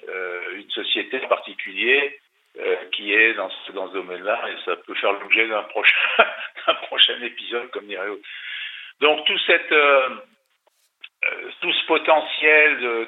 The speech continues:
toutes ces possibilités, euh, ont, ont, ont fait que j'ai, j'a-, j'avais trouvé que qu'HydroQuest, avec ses, sa technologie particulière, euh,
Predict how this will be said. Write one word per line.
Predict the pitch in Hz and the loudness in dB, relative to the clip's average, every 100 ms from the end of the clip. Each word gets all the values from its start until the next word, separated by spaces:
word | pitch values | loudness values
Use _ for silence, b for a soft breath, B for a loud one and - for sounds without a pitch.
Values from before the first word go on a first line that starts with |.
| - | -8
toutes | 135 - - - | -20 -20 -8 -2
ces | 120 | -2
possibilités, | - 131 - 143 143 143 143 196 190 B B B _ _ _ | 0 4 4 2 -2 -2 -2 0 0 B B B _ _ _
euh, | 131 120 117 117 - | 2 6 6 4 0
ont, | 113 - - - - - - - | -10 -12 -12 -12 -12 -14 -18 -12
ont, | 123 120 113 110 113 - - _ _ _ _ | -8 -8 -10 -12 -14 -18 -20 _ _ _ _
ont | 110 - | -14 0
fait | 143 165 - | 2 4 2
que | 143 123 | 0 2
j'ai, | 120 117 | 2 2
j'a-, | 113 123 | 2 4
j'avais | 123 143 143 | 4 4 0
trouvé | 156 151 185 202 | -2 2 2 2
que | 143 139 135 | 2 2 2
qu'HydroQuest, | - 143 131 131 139 151 185 185 - _ _ _ _ _ - | -2 0 0 0 2 4 4 0 -10 _ _ _ _ _ -2
avec | 120 135 139 - | 2 2 0 -4
ses, | 131 120 117 110 113 123 | 0 2 4 2 0 0
sa | 110 | 2
technologie | 135 127 127 127 123 - | 0 2 4 4 4 2
particulière, | 135 131 - 135 135 120 131 131 117 | 2 2 0 -8 -8 -2 0 2 2
euh, | 113 104 101 98 95 95 90 87 87 87 - - | 2 2 2 0 0 -2 -4 -8 -8 -12 -16 -18